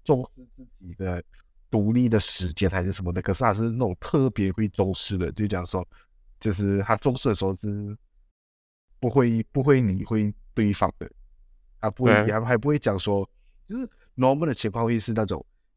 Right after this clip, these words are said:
Speaker 1: 诶，哦，我现在很忙，可是我，我，我会跟你讲说，就是安全型人格会讲说，“呃，我多半个小时我会回来找你。”可是他的那种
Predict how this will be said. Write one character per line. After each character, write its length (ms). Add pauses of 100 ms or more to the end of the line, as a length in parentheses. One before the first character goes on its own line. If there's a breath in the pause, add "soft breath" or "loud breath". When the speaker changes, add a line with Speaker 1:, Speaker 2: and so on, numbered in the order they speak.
Speaker 1:
诶， 300
哦， 120
我 120
现 200
在 120
很 200 (120)
忙， 140 (100)
可 120
是 140
我， 520
我， 160 (100)
我 160
会 320 (160)
跟 140
你 100
讲 160
说， 260
就 100
是 60
安 140
全 140
型 160
人 100
格 140
会 100
讲 200
说 200 (1400)
，“呃， 60 (360)
我 280 (120)
多 600 (280)
半 160
个 100
小 100
时 200
我 120
会 200
回 200
来 120
找 280
你。” 140
可 60
是 280 (360)
他 160
的 160
那 100
种 300